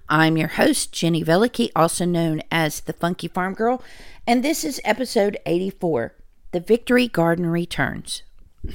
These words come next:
Today's episode is sponsored by Abundance Plus. Abundance Plus is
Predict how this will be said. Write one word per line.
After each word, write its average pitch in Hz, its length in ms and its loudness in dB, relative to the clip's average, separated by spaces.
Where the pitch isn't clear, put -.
Today's 233 440 4
episode 190 580 2
is 190 140 -2
sponsored 170 580 -2
by 165 400 2
Abundance 165 600 0
Plus. - 500 0
Abundance 196 440 0
Plus 170 460 0
is 170 360 2